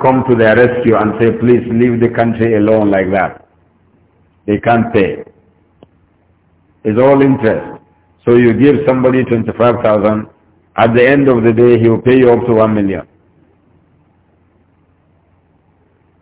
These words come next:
This is taking undue advantage of the less privileged.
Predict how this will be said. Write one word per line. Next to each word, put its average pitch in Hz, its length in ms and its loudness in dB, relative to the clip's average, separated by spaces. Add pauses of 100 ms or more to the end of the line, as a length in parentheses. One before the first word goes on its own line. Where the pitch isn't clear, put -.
(160)
This 117 160 -2
is 117 100 -6 (100)
taking 131 360 0
undue 120 440 2
advantage 127 680 0
of 113 160 0
the 113 100 0
less 113 160 0 (100)
privileged. 104 600 -4